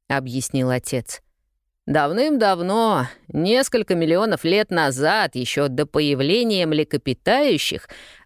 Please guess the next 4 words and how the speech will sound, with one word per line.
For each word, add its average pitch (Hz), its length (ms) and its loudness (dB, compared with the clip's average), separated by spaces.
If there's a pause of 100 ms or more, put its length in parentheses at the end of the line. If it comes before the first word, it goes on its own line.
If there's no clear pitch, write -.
(120)
острова 180 680 0
отделились 185 680 0
от 160 120 -2
материка. 143 640 -2